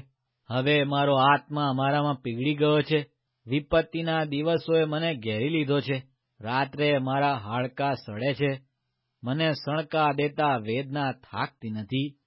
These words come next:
મારા ભારે મંદવાણને લીધે મારા વસ્ત્ર વેરણ ખીરણ થઈ ગયા છે. મારા અંગરખાના ગળાની પટ્ટી માફક તેણે મને ટૂંપો દીધો છે. તેણે મને કાદવમાં નાખી દીધો છે,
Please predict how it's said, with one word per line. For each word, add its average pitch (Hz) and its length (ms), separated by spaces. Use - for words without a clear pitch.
મારા 131 460
ભારે 120 400
મંદવાણને 127 760
લીધે 135 360
મારા 143 320
વસ્ત્ર 131 440
વેરણ 123 420
ખીરણ 120 440
થઈ 160 220
ગયા 151 260
છે. 147 180
મારા 127 500
અંગરખાના 143 800
ગળાની 131 520
પટ્ટી 127 440
માફક 143 460
તેણે 127 260
મને 143 280
ટૂંપો 120 460
દીધો 143 320
છે. 139 180
તેણે 139 220
મને 160 280
કાદવમાં 151 640
નાખી 120 340
દીધો 151 300
છે, 147 160